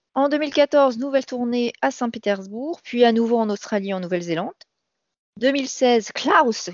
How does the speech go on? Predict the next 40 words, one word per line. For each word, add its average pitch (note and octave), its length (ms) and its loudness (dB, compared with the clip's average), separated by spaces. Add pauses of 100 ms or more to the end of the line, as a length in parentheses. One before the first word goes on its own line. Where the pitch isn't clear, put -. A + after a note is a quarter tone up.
quitte - 260 -10
le F3 140 -6
groupe. - 240 -10 (520)
Deux C#4+ 100 -2
mille C#4 180 -8 (100)
dix-sept, C4 840 -4
encore D#4+ 280 -2
une B3+ 140 -4
tournée A#3+ 540 -2
We A#3+ 200 -4
Love B3+ 200 4
the G3+ 160 -8
nineties A3 520 -6 (120)
pour - 160 -8
fêter A#3+ 240 0
les G#3+ 140 6
vingt A#3 280 0
ans B3 140 2
de F#3+ 260 0
la E3+ 80 2
sortie F#3 380 -6
de F#3+ 100 0
Barbie F3 320 -2
Girl, F#3 420 2 (320)
euh, D#3 360 2
tournée G3+ 320 0
qui - 120 2
a F3+ 60 6
lieu F3+ 160 0
en F3 100 -2
Suède, B3 380 2
en G3+ 80 0
Norvège, A3+ 380 2
en, F#3+ 140 -2 (120)
au G3 80 -2
Danemark A3+ 500 2
et G#3+ 100 -4
même G#3+ 180 -2
à G3+ 80 -2
Singapour. - 640 -2